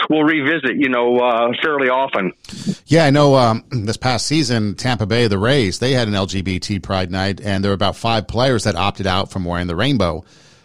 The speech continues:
Speaker 2: Which, on a side note, I find it ironic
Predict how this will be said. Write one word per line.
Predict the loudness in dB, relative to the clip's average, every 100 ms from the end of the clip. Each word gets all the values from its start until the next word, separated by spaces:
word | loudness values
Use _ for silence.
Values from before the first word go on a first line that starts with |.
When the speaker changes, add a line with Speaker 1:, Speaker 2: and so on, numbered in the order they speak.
| _
Speaker 2:
Which, | 0 0 -2 -4
on | -2
a | 0
side | 0 0 2
note, | 2 2
I | -2
find | -2 -2
it | 0
ironic | 0 0 2 2 0